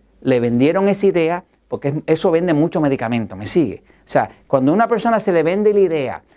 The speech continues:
de que usted no puede hacer nada al respecto, pobrecito, porque lo heredó,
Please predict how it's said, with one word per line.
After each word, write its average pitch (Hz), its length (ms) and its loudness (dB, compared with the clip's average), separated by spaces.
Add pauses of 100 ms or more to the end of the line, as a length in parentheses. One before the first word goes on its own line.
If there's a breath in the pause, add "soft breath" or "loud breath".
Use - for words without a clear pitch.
(140 soft breath)
de 135 120 0
que - 80 -2
usted 165 180 0
no 208 120 0
puede 226 100 2
hacer 220 180 0
nada 208 180 2
al 202 60 -4
respecto, 202 540 -4
pobrecito, 120 580 -4
porque 120 200 0
lo 120 120 2
heredó, 135 380 0